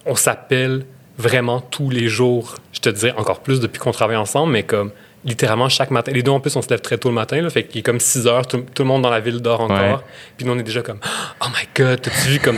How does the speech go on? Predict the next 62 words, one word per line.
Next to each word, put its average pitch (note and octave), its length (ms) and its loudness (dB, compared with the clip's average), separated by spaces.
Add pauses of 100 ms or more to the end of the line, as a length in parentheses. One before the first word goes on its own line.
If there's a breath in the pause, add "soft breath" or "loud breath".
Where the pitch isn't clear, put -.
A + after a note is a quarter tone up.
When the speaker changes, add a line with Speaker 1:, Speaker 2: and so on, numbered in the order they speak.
Speaker 1:
telle C3+ 180 2
nouvelle B2 260 0
qui B2 140 -10
vient A2+ 80 -4
de G#2+ 60 -12
sortir ? C#3 680 0
Puis A#2 100 -12
comme, A2 180 -2
qu'est-ce B2 160 0
qu'on A#2 140 -2
en G2+ 120 -2
pense ? » B2 420 0
Puis A2 120 -8
blablabla, G#2 400 -2
puis - 100 -8
on G#2 80 -2
essaie G#2 200 -4
de, G#2+ 180 -6 (380 loud breath)
de A2+ 60 2
réfléchir. A2+ 540 2
Fait A2 120 0
que - 60 -6
c'était - 160 -2
vraiment A2 260 0
juste A#2 160 -4
une A2 80 0
façon A2 340 -2
de, G#2 100 0
comme, G#2 300 -2
enregistrer A2 500 0
ces B2+ 120 -4
discussions-là, G#2 540 -2 (100)
puis, G2+ 260 -12
euh, G#2 40 -10 (520 loud breath)
Speaker 2:
Puis A2 100 6
les F#2+ 140 4
rendre G2 300 2
Speaker 1:
de - 60 -12
Speaker 2:
disponibles. G2 460 2
Speaker 1:
les G2 100 0
rendre A#2+ 180 -4
disponibles, A2 440 -6
ouais. G#2 100 -8 (160)
Speaker 2:
C'est - 160 -2
extraordinaire. G#2 840 0 (460 loud breath)
Speaker 1:
Ben, B2+ 180 2
c'est C3 140 -6
cool. D3 220 -6
Pour C#3 120 0
vrai, D#3 120 4
c'est D#3+ 120 -4
vraiment C3 180 0
le C3+ 60 -2
projet B2+ 320 -2
qui C3 120 -6
me A2 100 -6
stimule A#2 320 -8
le A2 80 -4
plus A#2+ 260 -10
en G2+ 80 -10
ce - 100 -14
moment. G#2 200 -8